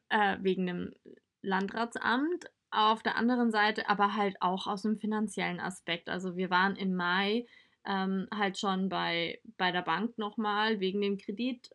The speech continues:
ähm, und da waren wir halt schon bei einem Zinssatz von über drei.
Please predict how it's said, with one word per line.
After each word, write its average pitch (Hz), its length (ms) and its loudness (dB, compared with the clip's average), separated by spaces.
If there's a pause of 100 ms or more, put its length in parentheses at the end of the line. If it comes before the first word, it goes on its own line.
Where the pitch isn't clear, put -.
ähm, 196 500 -4 (200)
und 190 460 -4
da 202 400 6
waren 196 380 8
wir 196 180 6
halt 185 180 2
schon 185 460 -4
bei 190 220 -2
einem 185 380 0
Zinssatz 196 640 -2
von 180 240 -6
über 196 260 2
drei. 185 600 0